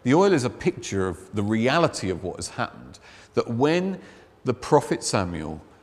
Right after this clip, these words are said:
anoints David, God's Spirit comes on David, it says. From that day forward, the Spirit of God came upon him so that he could do all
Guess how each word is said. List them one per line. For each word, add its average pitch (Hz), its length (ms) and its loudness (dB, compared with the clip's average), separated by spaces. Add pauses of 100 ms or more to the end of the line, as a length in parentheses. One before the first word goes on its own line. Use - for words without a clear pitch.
(100)
anoints 107 520 0
David, 85 500 -6 (180)
God's 101 260 -2
Spirit - 760 -2
comes 107 300 -6
on 101 220 -2
David, 80 520 -8 (460)
it - 180 -8
says. - 380 -8
From 110 300 0
that 139 260 4
day 131 160 4
forward, 87 520 -6
the - 80 -10
Spirit - 720 0
of 156 140 -8
God 85 380 -4 (840)
came 165 340 0
upon 143 340 -4
him - 300 -12 (480)
so - 200 -2
that 98 140 -4
he 98 160 -6
could - 380 -10
do 90 520 -2 (640)
all 92 560 2